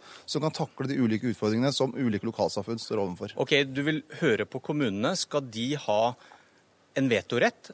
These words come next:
Speaker 2: eller hva hvis politiet sier at det lensmannskontoret der, det har vi ikke behov for, hvem skal bestemme da?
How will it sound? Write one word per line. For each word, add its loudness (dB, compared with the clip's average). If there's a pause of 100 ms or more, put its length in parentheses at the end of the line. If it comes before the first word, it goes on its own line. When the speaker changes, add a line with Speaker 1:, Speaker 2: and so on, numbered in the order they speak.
(220)
Speaker 2:
eller 2 (160)
hva 4
hvis -2
politiet -4
sier -2
at 0
det 2
lensmannskontoret -4
der, 2 (260)
det 0
har 2
vi -6
ikke -6
behov -6
for, -2
hvem -2
skal -10
bestemme -6
da? -6